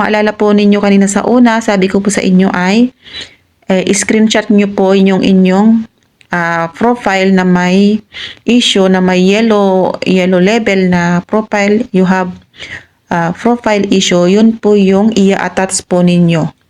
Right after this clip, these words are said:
dito sa gallery. So, dahil wala naman po akong profile issue, guys, so wala po akong mailalagay.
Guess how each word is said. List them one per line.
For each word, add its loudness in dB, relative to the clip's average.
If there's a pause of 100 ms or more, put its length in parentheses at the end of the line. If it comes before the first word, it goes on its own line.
(280)
dito 0
sa -2
gallery. -2
So, -4
dahil 0 (400)
wala 0
naman 0
po -4
akong -2
profile -2
issue, -2
guys, -2
so 0
wala -2
po -4
akong -2
mailalagay. -2